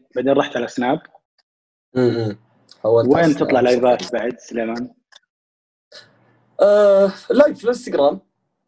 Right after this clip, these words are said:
Speaker 2: بعدين،
Speaker 1: مم.
Speaker 2: آه، دخلت على البيجو.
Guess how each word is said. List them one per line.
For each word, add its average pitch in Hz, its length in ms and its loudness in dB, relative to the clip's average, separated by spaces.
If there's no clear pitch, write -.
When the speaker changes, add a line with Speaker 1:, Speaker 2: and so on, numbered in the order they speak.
Speaker 2:
بعدين، 175 320 0
Speaker 1:
مم. 170 80 -4
Speaker 2:
آه، 143 400 0
دخلت 135 540 -10
على 117 360 -6
البيجو. 123 540 -12